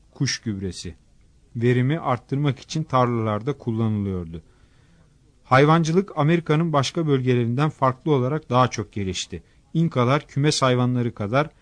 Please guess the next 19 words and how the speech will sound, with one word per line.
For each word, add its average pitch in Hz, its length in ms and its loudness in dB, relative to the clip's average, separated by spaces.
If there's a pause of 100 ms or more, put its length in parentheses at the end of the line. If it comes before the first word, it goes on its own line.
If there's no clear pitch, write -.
(200)
lama 139 380 4
ve 147 240 0
aynı 139 280 2
cinsten 120 540 -2
hayvanlar 123 600 0
da 104 40 -2
yetiştiriyorlardı. 87 1000 -6 (400)
Sürülerin 147 640 2
büyük 156 240 0
bir 131 120 -2
kısmı 143 560 -4
Sapa 143 460 -2
İnka'nın 143 520 -2
malı 117 300 0
sayılıyordu. 87 720 -6 (4000)
Önemli 160 460 2
bir 160 100 2
sürü 151 280 -4
sözleşmesine, 131 920 -2